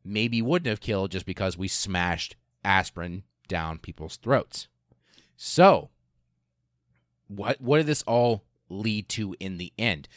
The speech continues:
This Spanish flu burned through people about as quickly as you can imagine. Like we said at the top of the show, this one was aided by the fact that guys existing in trenches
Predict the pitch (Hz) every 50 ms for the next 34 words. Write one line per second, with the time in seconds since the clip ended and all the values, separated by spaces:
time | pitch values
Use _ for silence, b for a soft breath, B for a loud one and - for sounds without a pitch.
0 | B B B B B B B B 90 95 123 160 185 - - - - - - -
1 | 135 123 120 120 117 113 - - - - 104 101 92 87 90 90 - b b b
2 | b b 85 - _ - 127 131 135 139 143 143 139 131 - - - - 117 117
3 | 123 123 120 98 - 104 101 98 - 101 92 90 92 - b b b b b 113
4 | 101 90 110 113 113 107 95 - - - - - - - 117 143 143 - - 147
5 | 135 131 - - 110 98 101 107 - 123 110 98 98 95 92 87 90 80 87 76
6 | 73 95 117 127 - 156 160 147 - - 143 107 92 82 - _ - b b b
7 | b b b b b b b _ - 117 110 - - 98 - - 107 98 104 104
8 | - - 98 87 90 92 - - - - 123 107 101 95 90 87 85 110 127 127
9 | - - 131 127 123 123 120 - - 113 107 104 98 95 92 - _ - 110 120
10 | 123 131 131 160 165 170 175 - _ _ _ - 107 117 117 117 - - - 95
11 | 92 92 90 - - - _ _ _ _ - - 110 101 92 90 101 104 104 104
12 | 110 113 107 98 - 98 92 85 - 92 90 - - 87 87 85 80 - - -
13 | - 120 110 104 - 98 85 82 82 78